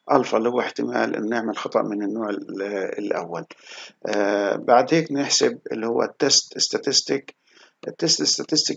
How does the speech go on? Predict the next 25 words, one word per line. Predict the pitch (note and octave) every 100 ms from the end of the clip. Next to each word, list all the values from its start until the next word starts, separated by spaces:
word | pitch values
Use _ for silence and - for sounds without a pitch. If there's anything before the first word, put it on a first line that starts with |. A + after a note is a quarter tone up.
| -
يعني | C3 C#3
هان | C#3 D3
صارت | - C#3+ -
العينة | C3+ C3 D3 C#3 B2
ال-، | B2 - A#2 A2+ G#2+ G#2+ A2 -
ال-، | A2+ -
ال-، | A2 - - - - -
العينتين | G#2+ G#2+ B2+ C3 C3 D#3+ C#3+
دمجناهم | A#2 A2+ A#2 B2 A#2+
مع | A2+
بعض | C3 B2+
صارت | A2 A2
عينة | A2 A#2 A2+
واحدة، | B2 G2 -
فبناخد | D#3 A#2 C3+ B2+ C3+ C3+ _ - - - -
الدي | - - C3+ C#3+ D3
بار | C3 A#2 G#2 G#2
زي | C3+ C#3
إكس | - - -
بار، | B2+ A#2 G2+
يعني | G2 - -
بناخد | C3 B2+ B2
ال-، | A#2+ -
السامبل | - - C#3+ B2+ A#2 A2+ -
مين | B2+ B2+ C#3